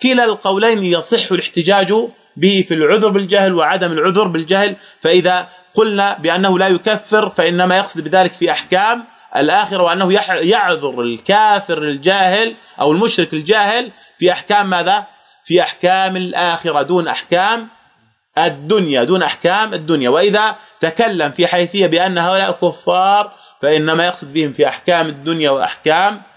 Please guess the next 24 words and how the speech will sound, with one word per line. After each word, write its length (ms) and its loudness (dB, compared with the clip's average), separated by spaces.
الآخرة، 460 0
وأن 280 0
هؤلاء 460 0
الناس 280 -4
قد 200 -8
قامت 360 -4
عليه 140 0
الحجة، 440 -8
فمن 220 0
قامت 360 0
عليه 160 2
الحجة 360 -2
كان 300 0
كافرا 500 -2
في 200 -2
أحكام 320 0
الدنيا 500 0
وأحكام 580 0
الآخرة، 760 0
ومن 260 2
لم 100 -2
تقم 320 -2
عليه 280 2
الحجة 540 0